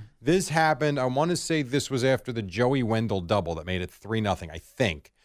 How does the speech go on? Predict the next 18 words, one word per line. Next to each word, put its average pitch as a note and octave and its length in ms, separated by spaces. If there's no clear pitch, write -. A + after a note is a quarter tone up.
No, G2+ 220
that, F#2 220
meh, G#2+ 800
maybe A2 260
it G#2+ 60
was F#2+ 140
the F2+ 280
Darno F#2 340
set. C3+ 140
Whatever F#3 300
it D#3+ 60
was, A2+ 180
it - 20
was B2 100
in F#3+ 80
the G3 60
first E3+ 340
inning, F2+ 300